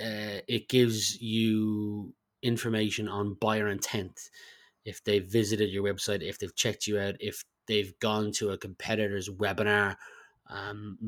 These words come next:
really, really good buyer intent that it's up to you what you wanna use the data for, but that can give you a unique advantage.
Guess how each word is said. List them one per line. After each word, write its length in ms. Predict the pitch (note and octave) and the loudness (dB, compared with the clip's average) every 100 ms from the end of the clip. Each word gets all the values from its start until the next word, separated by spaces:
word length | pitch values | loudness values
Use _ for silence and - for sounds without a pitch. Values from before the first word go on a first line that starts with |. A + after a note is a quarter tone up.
| A2 | -2
really, 360 | C3 C3+ C#3 B2 | 4 8 10 8
really 320 | B2+ B2+ A#2 | 6 6 6
good 280 | A2 A#2+ G2 | 6 4 4
buyer 280 | A2 G#2+ G2+ | 2 4 2
intent 500 | F#2 - G#2+ - - | 0 -2 -4 -6 -6
that 200 | G#2 F#2+ - - _ _ | -4 -4 -6 -20 _ _
it's 160 | - - | -8 -2
up 120 | A2+ | -2
to 140 | - A2 | 0 2
you 180 | A2 | 2
what 160 | G#2 F2 | 2 0
you 120 | G#2 | 0
wanna 180 | G#2+ G#2 | 0 0
use 220 | G2+ G#2+ | 2 0
the 60 | G2 | 2
data 240 | G#2 G2+ | 2 2
for, 420 | - G#2 G#2+ C#3 - _ - - _ - | 0 2 2 2 -2 _ -20 -20 _ -2
but 220 | G#2 F2+ | -2 2
that 180 | A2 - | 2 4
can 120 | B2+ | 2
give 180 | A2+ G#2+ | 2 2
you 240 | G#2+ G2+ | 4 4
a 360 | G2 F#2+ F#2 E2+ | 4 0 -2 -4
unique 520 | - G2+ G2 G2 G2 G2+ | -8 -6 -2 -2 -2 -4
advantage. 600 | - G2 G#2+ B2 B2+ | -2 -2 -2 -2 -4